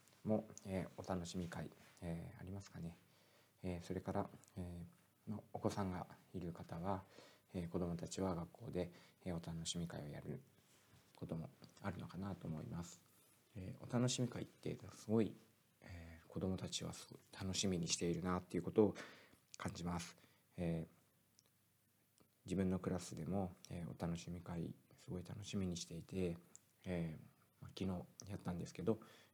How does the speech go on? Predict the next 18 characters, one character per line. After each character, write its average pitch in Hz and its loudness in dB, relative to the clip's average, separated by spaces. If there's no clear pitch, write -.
え 92 -2
ー、 - -4
と - -6
て 92 2
も、 87 2
え 90 -2
ー、 - 2
み 85 4
ん - 2
な 165 -2
が - -8
喜 92 -4
ん 85 -2
で 85 -4
い 92 -10
ま 85 -4
し - -2
た。 - -4